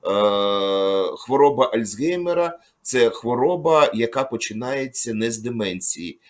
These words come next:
а з порушень пам'яті, суто пам'яті, а, і, е, поступово, е, призводить, е, до, е, деменції. Але, е, е, с-, скажімо так, е, але,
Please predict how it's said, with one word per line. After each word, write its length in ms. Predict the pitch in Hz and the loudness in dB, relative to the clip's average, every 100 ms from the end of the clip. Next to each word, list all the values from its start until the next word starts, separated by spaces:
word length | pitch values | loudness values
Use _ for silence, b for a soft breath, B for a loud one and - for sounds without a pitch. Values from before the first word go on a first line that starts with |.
| b | b
а 100 | - | -8
з 60 | 104 | -8
порушень 600 | - 117 127 - 110 104 _ - | -2 0 0 -4 -6 -6 _ 2
пам'яті, 720 | 110 113 120 135 - 170 - _ _ _ - | 2 2 -2 -8 -10 -10 -12 _ _ _ -12
суто 380 | - 143 135 113 | -6 -4 0 2
пам'яті, 680 | 110 101 98 95 - 110 110 B B B | 4 2 0 -8 -8 -10 -10 B B B
а, 500 | 101 104 101 95 - - | 2 4 4 2 2 -4
і, 300 | 120 135 139 - - | -2 0 0 -4 -4
е, 180 | 98 95 | 2 2
поступово, 880 | 95 113 - 110 139 180 165 160 156 - 190 | 0 -6 -6 -6 -2 0 2 0 0 -8 -2
е, 160 | 196 | -2
призводить, 840 | 190 - 135 135 151 131 98 - - b b 98 | -2 -4 -6 -2 2 2 0 -6 -14 b b -2
е, 440 | 98 95 90 90 90 | 2 2 2 0 -4
до, 480 | - 113 123 123 - 101 | -2 2 4 2 2 0
е, 280 | 104 98 | 2 0
деменції. 800 | 95 127 123 107 90 - 82 - - | 0 -2 0 -2 -2 -6 -8 -8 -6
Але, 260 | 107 131 156 151 B B - | -2 2 2 2 B B -4
е, 60 | 107 | 2
е, 1600 | 104 104 101 101 101 101 101 101 95 - _ - 98 98 92 | 4 4 2 0 0 0 0 -2 -2 -10 _ -6 -4 -4 -4
с-, 200 | 95 90 | -6 -6
скажімо 460 | - - 110 113 117 | -6 -2 0 0 -4
так, 380 | - 95 - 101 | -2 -2 -2 -6
е, 260 | 98 98 - | -4 -2 0
але, 340 | 117 131 127 | 0 2 0